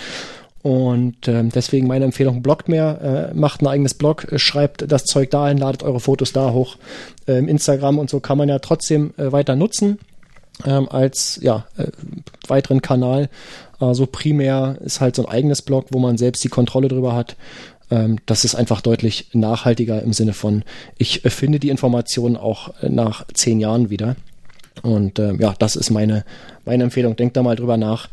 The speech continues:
dass, ähm, vielleicht so einfach zu machen. Ähm, ich mach das ganz gern. Ich hab zwar auch nicht so viel Zeit zum Bloggen, aber hin und wieder, äh, poste ich mal was, wie jetzt eben zum Beispiel diese Fuchsfotos oder, äh,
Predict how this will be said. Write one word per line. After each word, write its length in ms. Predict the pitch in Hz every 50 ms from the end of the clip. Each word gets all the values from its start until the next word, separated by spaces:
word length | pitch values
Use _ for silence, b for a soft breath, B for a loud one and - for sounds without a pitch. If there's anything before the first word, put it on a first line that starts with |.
| B B B B B B B B
dass, 420 | - 117 110 107 - - - - - -
ähm, 320 | 110 107 107 104 101 98 B B B B B _ _ _ _ _ _ _ _
vielleicht 320 | - - 151 175 175 165
so 120 | - 190 185
einfach 200 | 180 180 196 180
zu 140 | - -
machen. 240 | 208 226 - - 208 B B B B B B B B B B -
Ähm, 160 | 117 117 120 131
ich 100 | 147 -
mach 160 | 175 170 -
das 160 | - 156 -
ganz 220 | - 139 131 -
gern. 300 | - 156 170 180 185 180
Ich 100 | 175 -
hab 120 | - - -
zwar 160 | - 147 131
auch 40 | 139
nicht 100 | 147 -
so 80 | 143
viel 160 | - - 123 -
Zeit 300 | - - 147 170 170 -
zum 160 | - 160 147
Bloggen, 320 | 135 139 143 143 139 131 B B B B B B B B
aber 200 | - 131 135 135
hin 140 | 120 147 147
und 140 | 147 135 131
wieder, 360 | 135 139 131 131 127 127 -
äh, 80 | 139 123
poste 360 | - - 127 127 - - 131
ich 100 | - 131
mal 140 | 123 120 120
was, 240 | 123 120 - -
wie 60 | 123 123
jetzt 140 | 127 -
eben 140 | - 123 127
zum 120 | - 127 123
Beispiel 180 | - - 113
diese 100 | 110 113
Fuchsfotos 720 | - - 151 143 - - - 131 127 127 - 127 - - B B B B B B B
oder, 440 | B 190 190 185 180 170 165 175 -
äh, 60 | -